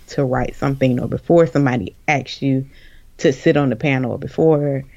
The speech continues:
a person asks you to give them advice, like, analyze yourself and say, you know, am I really, do I really have the gear to be helpful in here, this,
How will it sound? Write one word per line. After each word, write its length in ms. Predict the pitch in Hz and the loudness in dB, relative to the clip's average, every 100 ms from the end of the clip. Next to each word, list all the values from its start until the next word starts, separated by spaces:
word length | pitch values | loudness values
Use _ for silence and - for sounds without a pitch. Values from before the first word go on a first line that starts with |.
| - _ _ - _ _ - - 156 | -20 _ _ -20 _ _ -12 -4 0
a 100 | 147 | 2
person 380 | 165 151 147 | 2 2 2
asks 380 | - 135 - - | -2 -2 -2 -2
you 320 | 143 131 123 - - - | 0 0 -2 -6 -16 -6
to 420 | - 127 110 95 - _ - 156 135 | 0 2 0 -4 -8 _ -12 -8 -8
give 340 | - 160 165 139 | 0 4 4 4
them 200 | 160 143 | 0 0
advice, 680 | 131 143 135 123 127 - _ _ _ _ _ | -2 -2 -2 -2 -6 -14 _ _ _ _ _
like, 400 | - 160 143 - - _ - | 0 2 2 -4 -16 _ -6
analyze 520 | - 170 170 156 147 131 | 0 4 4 4 0 -4
yourself 480 | 127 - 143 - | -6 -4 -6 -4
and 120 | 135 135 | -6 -2
say, 400 | 143 135 131 - - | 0 0 -4 -8 -4
you 140 | 214 | 0
know, 200 | 208 180 - | 0 -4 -6
am 160 | 160 160 | -4 -2
I 100 | 165 | -2
really, 440 | 165 165 156 147 | 0 2 2 0
do 120 | - 160 | 0 2
I 100 | 170 | 2
really 320 | 160 170 156 | 2 2 2
have 160 | 147 131 | -2 -6
the 60 | |
gear 400 | 139 127 131 127 | -4 0 2 2
to 300 | 131 - 127 131 - | 0 -4 -4 -4 -4
be 120 | 139 - | -4 -2
helpful 400 | 147 - - 127 | -4 -4 -4 -4
in 60 | 123 | -2
here, 200 | 131 - - | -2 -4 -6
this, 520 | 139 131 - - - | -2 -2 -2 -8 -20